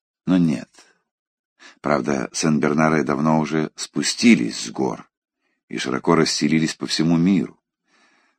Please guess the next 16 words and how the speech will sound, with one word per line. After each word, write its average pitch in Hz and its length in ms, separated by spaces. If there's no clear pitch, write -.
Благодаря 82 540
людям 92 460
или 65 280
под 73 220
их 78 160
влиянием 98 600
они 104 280
значительно 110 600
изменили 113 600
свою 110 300
внешность. - 920
Однако 76 460
характер 76 800
и 69 100
нрав, 98 720
доброту, 90 720